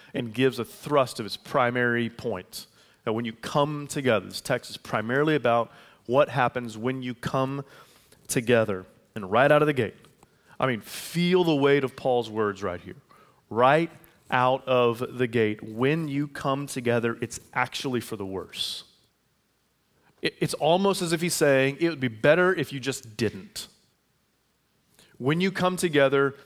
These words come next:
not for the better, it's actually for the worse. The question is, how could the church come together in such a way that Paul, who was the f-, planter, the one who started this church, would say it's actually for the worse?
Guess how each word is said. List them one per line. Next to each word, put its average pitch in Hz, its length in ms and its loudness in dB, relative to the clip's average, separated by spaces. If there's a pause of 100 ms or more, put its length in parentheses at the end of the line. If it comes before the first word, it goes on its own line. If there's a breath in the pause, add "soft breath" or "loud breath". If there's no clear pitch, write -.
(340 loud breath)
not 131 240 2
for - 100 -4
the 165 100 2
better, 127 300 2
it's 123 320 -8
actually 131 520 0
for 123 580 0
the 117 120 -2
worse. 113 240 0
The 120 100 -6
question 151 580 -2
is, 120 440 -2 (340 loud breath)
how 156 360 2
could 190 200 -2
the 180 80 0
church 143 320 -4
come 170 240 -2
together 131 420 2
in 175 300 -4
such 190 260 -2
a 175 60 0
way 117 340 2 (280 loud breath)
that 139 200 -2
Paul, 151 460 2 (180 loud breath)
who 185 160 0
was 165 280 2
the 131 140 0 (640)
f-, - 200 -18 (120)
planter, 196 540 0
the 107 80 -2
one 147 160 4
who 156 100 -4
started 170 640 0
this 107 140 -6
church, - 540 -10 (640 soft breath)
would 143 140 0
say 147 220 6
it's 127 260 -2
actually 139 420 0
for 120 140 -6
the 104 80 -4
worse? - 520 -10